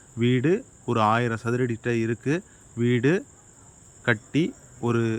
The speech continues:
அஞ்சுலேருந்து ஆறு வருஷம் ஆகுது. முன்னாடி இது ஓரளவு ஸ்பேசியஸான வராண்டா, அதுக்கு அடுத்து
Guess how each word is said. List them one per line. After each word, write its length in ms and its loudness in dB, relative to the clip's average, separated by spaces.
அஞ்சுலேருந்து 540 0
ஆறு 220 2
வருஷம் 260 -2
ஆகுது. 240 -2
முன்னாடி 340 0
இது 200 -2
ஓரளவு 320 -2
ஸ்பேசியஸான 760 -4
வராண்டா, 340 -2
அதுக்கு 240 -2
அடுத்து 260 -6